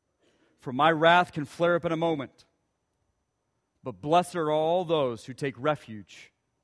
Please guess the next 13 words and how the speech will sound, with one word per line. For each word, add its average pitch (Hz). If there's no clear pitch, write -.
in 110
him." 98
With 131
heads 165
bowed, 160
eyes 156
closed, 156
I'm 143
gonna 147
invite 143
our 139
team 151
forward. 147